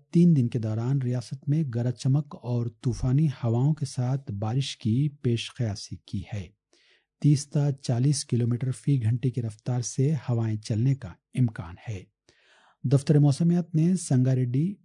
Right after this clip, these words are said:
वखाराबाद, हैदराबाद, रंगारेड्डी, नलगुंडा, सूर्यापेट,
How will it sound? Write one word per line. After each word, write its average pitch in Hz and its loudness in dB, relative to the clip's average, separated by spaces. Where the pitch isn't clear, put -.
वखाराबाद, 123 -4
हैदराबाद, 117 0
रंगारेड्डी, 120 0
नलगुंडा, 113 -2
सूर्यापेट, 139 2